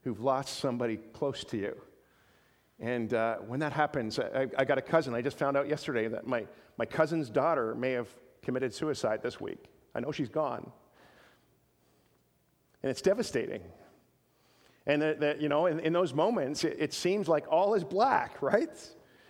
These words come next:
I know this. I, I, I know from experience that, that losing my dad to cancer a number of years ago was the hardest thing I ever,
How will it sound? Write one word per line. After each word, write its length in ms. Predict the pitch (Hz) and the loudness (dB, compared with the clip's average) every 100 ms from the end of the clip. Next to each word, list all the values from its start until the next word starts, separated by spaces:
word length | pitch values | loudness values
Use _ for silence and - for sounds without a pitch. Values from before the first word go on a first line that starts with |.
| - - - _ - | -20 -20 -20 _ 0
I 80 | 127 | 4
know 160 | 240 320 | 6 6
this. 240 | 240 - | 4 6
I, 240 | 175 175 | 4 6
I, 180 | 190 190 | 4 4
I 20 | |
know 120 | 208 233 | 4 2
from 160 | 202 | 2
experience 540 | 208 - 202 208 190 - | 0 2 2 4 4 4
that, 200 | 165 165 | 4 4
that 160 | 156 | -2
losing 320 | 156 190 190 180 | 2 2 4 4
my 160 | 156 | 4
dad 340 | 135 170 175 151 | 4 6 6 2
to 80 | |
cancer 500 | 139 165 175 - 151 | 0 2 2 0 0
a 20 | 131 | 2
number 240 | 147 143 | 2 2
of 60 | 143 | 2
years 200 | 170 175 | 2 2
ago 220 | 143 127 | 2 2
was 180 | 123 120 | 2 0
the 100 | 131 | -2
hardest 500 | - 175 185 165 - | 4 2 2 -4 -2
thing 200 | 165 131 | 0 2
I 100 | 127 | 2
ever, 340 | 135 143 147 | 2 2 -2